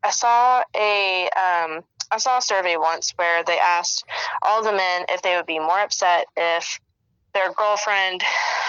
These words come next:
um, had sex with someone, or if they would be more upset if their girlfriend kind of was, like, having an emotional, like, attachment with someone else. And most of the men said, um,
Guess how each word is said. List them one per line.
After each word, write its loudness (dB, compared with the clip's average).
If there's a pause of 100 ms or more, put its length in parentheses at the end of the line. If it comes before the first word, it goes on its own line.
um, -2
had -2
sex -2
with -2
someone, 0 (100)
or 2
if -4
they 0
would -2
be -2
more 2
upset 0
if -2
their 0
girlfriend -2 (500)
kind 0
of -2
was, -2
like, 0 (1000)
having 0
an 2
emotional, 0
like, -2
attachment -2
with 0
someone -2
else. -4 (100)
And 0
most -2
of -2
the -2
men -2
said, 2 (360)
um, -2